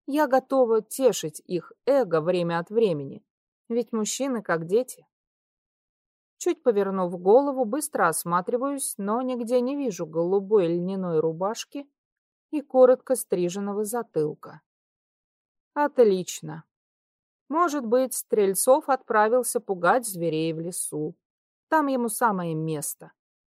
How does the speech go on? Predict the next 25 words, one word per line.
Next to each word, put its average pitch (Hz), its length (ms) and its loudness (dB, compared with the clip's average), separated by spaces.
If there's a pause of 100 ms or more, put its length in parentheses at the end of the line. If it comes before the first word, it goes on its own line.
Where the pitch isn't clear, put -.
(320)
После 202 380 2
того, 226 360 0
что - 280 0
он 175 100 -2
устроил, 233 640 0
здесь 202 420 -6
от - 140 -12
него 165 300 0
все - 180 -4
равно 233 300 0
все - 260 -4
будут 175 300 -6
шарахаться. - 720 -4 (840)
Почему 202 360 -6
меня 247 320 -2
это 247 180 -2
волнует? 226 680 -4 (460)
Он 226 160 0
ведь 185 240 -6
не 208 160 2
ребенок. 180 640 -4 (1500)
«У 156 120 -8
тебя 170 580 2
новый 165 420 -2
знакомый?» 175 720 -4